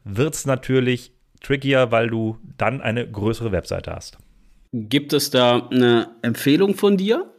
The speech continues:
Speaker 2: Macht es Sinn, das möglichst schlank zu halten? Also One-Pager mit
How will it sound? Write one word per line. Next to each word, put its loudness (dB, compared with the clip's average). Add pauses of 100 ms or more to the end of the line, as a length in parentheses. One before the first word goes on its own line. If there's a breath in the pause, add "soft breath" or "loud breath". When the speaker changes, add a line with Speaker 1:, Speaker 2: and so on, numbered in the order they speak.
Speaker 2:
Macht 2
es -2
Sinn, 2
das 0
möglichst 2
schlank 0
zu -2
halten? -2
Also 0
One-Pager 0
mit 0